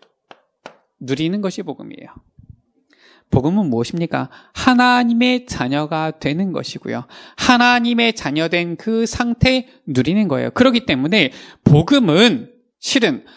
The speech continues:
누구보다도 우리가 더 올바르고 거룩한 삶을 살아야 되겠지만은 노력이 아닙니다. 종교는 무엇입니까?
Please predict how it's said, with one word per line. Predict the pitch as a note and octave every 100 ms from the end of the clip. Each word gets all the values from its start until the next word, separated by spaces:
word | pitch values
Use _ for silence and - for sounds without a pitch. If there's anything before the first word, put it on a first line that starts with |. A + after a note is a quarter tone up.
| - _
누구보다도 | E3 F3+ A3+ D4 C#4+ C#4+ C4+ C#4 C4
우리가 | F3+ F#3+ G#3+ A3
더 | A3 G#3 G#3 G#3+
올바르고 | C#3 C#3 C#3+ G#3+ G3+ G#3 G3+
거룩한 | D3 C#3+ - F3
삶을 | G#3+ G#3
살아야 | G3+ B3+ B3 B3
되겠지만은 | E3+ C#3+ F#3+ E3+ F3+ C4 C#3 - _ - - _ _ - - -
노력이 | B2+ B2 C#3+ A3+
아닙니다. | A#2 A#2 F#3+ C3 G2+ - _ _ _ _ _ _ _ _ _ _ _ _ - - - - - _
종교는 | - - D#3 D#3 A#3+ C4
무엇입니까? | D#3+ A#2 C3 G#3 G#3+ - A#2+ -